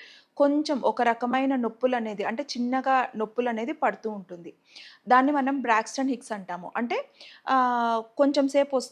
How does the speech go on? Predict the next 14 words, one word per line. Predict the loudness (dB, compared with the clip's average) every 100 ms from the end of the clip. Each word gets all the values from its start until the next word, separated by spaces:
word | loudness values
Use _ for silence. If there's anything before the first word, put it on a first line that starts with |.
| -6
నొప్పి | -2 -2 2
అనేది | 2 2 -2
వస్తుంది, | -4 -6 -6 -6 -2 -4 0
తర్వాత | 2 2 0 -2
తగ్గిపోతుందన్నమాట. | -4 -2 0 -2 -6 -10 -14 -14 -14 -14 -16 -20 -10
అంటే, | 2 4
ఏదైనా | 4 2
మ-, | 0 0 0
మీరు | 0
మోషన్ | 0 -2 -4 -6
వెళ్ళినా | -6 -4 -4
కూడా | -4 -4 -4 -2 -4 -6
అప్పుడు | -4 -2 -2 -2
తగ్గిపోతుంది. | -4 -4 -6 -12 -12 -20